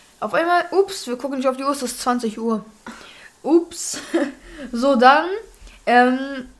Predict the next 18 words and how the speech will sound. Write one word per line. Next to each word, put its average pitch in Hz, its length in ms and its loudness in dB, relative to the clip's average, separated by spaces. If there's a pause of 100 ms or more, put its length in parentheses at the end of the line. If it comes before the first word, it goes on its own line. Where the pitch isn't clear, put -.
(1040)
ruft 254 200 -4
er 277 60 0
seinen 247 160 2
Vater 269 420 0
an. 208 400 -8
Der 226 100 -8
Vater 269 380 0
sagt, 262 460 -2 (600)
ja, 330 520 -4 (480)
du - 80 -14
kannst 330 260 -6
ja 311 100 2
auch 285 100 2
bei 285 120 0
ihm 269 220 -10
übernachten 262 640 -2
und 339 180 -8
so. 349 160 -2